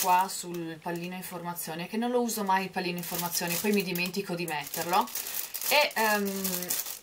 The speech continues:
e questa qui appunto è una di quelle lavagnette per pulire i pennelli, dove se vedete da vicino ci sono tutte le varie sezioni per, ehm, pulire i diversi tipi di pennello,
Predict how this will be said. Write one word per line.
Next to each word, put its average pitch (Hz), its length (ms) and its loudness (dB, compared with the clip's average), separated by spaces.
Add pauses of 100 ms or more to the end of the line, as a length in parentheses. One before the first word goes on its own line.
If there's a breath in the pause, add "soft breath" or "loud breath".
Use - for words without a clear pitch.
(540)
e 285 100 2
questa 330 260 0
qui 247 160 0
appunto 220 320 2
è - 40 0
una - 80 -4
di 233 100 0
quelle 214 200 6
lavagnette 208 540 2
per 311 240 0
pulire 202 320 4
i 202 40 4
pennelli, 196 680 2
dove 196 380 2
se - 200 -2
vedete 196 360 -4
da 175 100 -2
vicino 175 480 -4
ci - 140 -4
sono 185 260 -2
tutte 208 500 -2 (280 loud breath)
le 185 160 -8
varie 185 260 4
sezioni 175 840 0
per, 160 260 0
ehm, 156 300 2 (1040)
pulire 196 340 2
i 190 200 0
diversi 190 380 0
tipi 190 300 -6
di 165 500 -6
pennello, 160 760 -2